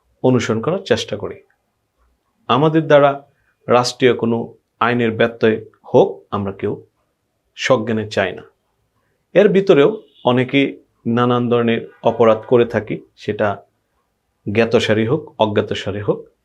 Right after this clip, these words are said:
এগুলোর জন্য রাষ্ট্র তার বিচার ব্যবস্থা এই শাস্তি রেখেছে। আয়কর আইন এর বাইরে নয়। আয়কর আইনেও আপনার জন্য পুরস্কার কি আছে,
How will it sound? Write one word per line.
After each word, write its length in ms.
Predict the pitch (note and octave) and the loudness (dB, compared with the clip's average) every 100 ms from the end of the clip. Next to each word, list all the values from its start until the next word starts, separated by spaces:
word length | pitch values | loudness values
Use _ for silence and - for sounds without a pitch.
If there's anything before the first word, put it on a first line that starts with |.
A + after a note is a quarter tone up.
| _ _ - | _ _ 0
এগুলোর 340 | E3 F#3+ G3 | 4 6 4
জন্য 380 | E3+ D3 F3 - - | 2 -2 -4 -8 0
রাষ্ট্র 420 | A#2 B2+ - B2 | 0 0 -2 -2
তার 240 | - C#3+ G#3+ _ _ - | 2 0 0 _ _ -10
বিচার 300 | A#2 A#2+ B2 | -6 0 2
ব্যবস্থা 580 | A2+ A2 G#2+ - F#3+ - _ _ _ _ _ _ _ - | 2 0 -2 -4 -6 -6 _ _ _ _ _ _ _ -4
এই 160 | B2+ A2 - | -2 -4 -12
শাস্তি 560 | - - B2+ - B2+ - - | -6 -4 -4 -4 -6 -8 -2
রেখেছে। 420 | A2+ - G2 - - _ _ _ _ _ _ _ _ _ _ _ _ - | 0 0 -4 -8 -18 _ _ _ _ _ _ _ _ _ _ _ _ -4
আয়কর 360 | C3 D3 D#3 | -2 2 2
আইন 300 | C#3 C3+ F#3+ - _ - | 4 2 -4 -12 _ 0
এর 160 | A#2 G#2 | 0 2
বাইরে 300 | G2+ G2 F2+ | 0 -2 -4
নয়। 200 | D#2+ - _ _ _ _ - | -10 -20 _ _ _ _ -6
আয়কর 360 | A#2+ C3 E3 D#3 - - | -4 0 2 2 0 -4
আইনেও 460 | B2 B2 D3 C4+ - _ _ _ | -2 2 2 0 -6 _ _ _
আপনার 340 | - - A#2+ A2 | -6 -2 -2 -2
জন্য 360 | A#2 D3+ A3 - _ _ _ | -2 -4 -6 -10 _ _ _
পুরস্কার 680 | C3 C3 - - C3 G3+ - _ _ _ _ - | 2 2 0 0 0 0 -12 _ _ _ _ -2
কি 160 | C#3+ | 2
আছে, 440 | C3+ C3 D3 A3 | 2 2 -2 -2